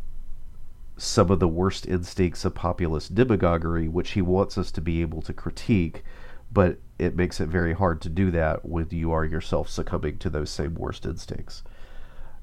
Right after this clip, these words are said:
Uh, so what he presents instead is a united pursuit of something other than that immediate partisan dispute.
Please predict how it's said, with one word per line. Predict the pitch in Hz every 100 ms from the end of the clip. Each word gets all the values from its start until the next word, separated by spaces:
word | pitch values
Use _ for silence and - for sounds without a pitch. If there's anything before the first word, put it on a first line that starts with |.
| -
Uh, | 85 82 78
so | - - 92
what | 90 95
he | 92
presents | - 85 90 82 - - -
instead | - - - 190 101 90 90 - - - - -
is | 92 87
a | 90
united | 85 85 87 87 127 120 104
pursuit | 104 - - 95
of | - 87
something | - 98 - 90 - -
other | 120 117 107
than | 85 82 78 80 78 - - -
that | 85 90 -
immediate | 87 90 92 87 - -
partisan | 101 90 85 87 82
dispute. | 85 80 - - 82 90 -